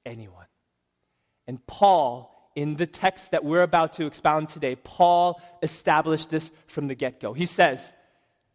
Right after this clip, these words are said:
"As many of you, as many of you," right? God can save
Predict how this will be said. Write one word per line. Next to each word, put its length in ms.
"As 240
many 520
of 180
you, 220
as 240
many 440
of 200
you," 160
right? 240
God 460
can 200
save 500